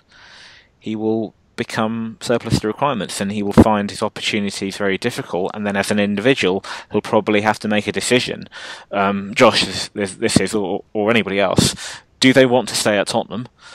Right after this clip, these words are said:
and fight for a place in the team, or do they want to play regular first team football? And as we said with Ryan Mason, he, he wanted to.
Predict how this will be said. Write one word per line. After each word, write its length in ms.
and 300
fight 300
for 120
a 40
place 280
in 60
the 80
team, 320
or 120
do 160
they 120
want 120
to 40
play 180
regular 340
first 280
team 140
football? 440
And 100
as 140
we 80
said 180
with 160
Ryan 200
Mason, 340
he, 180
he 120
wanted 420
to. 220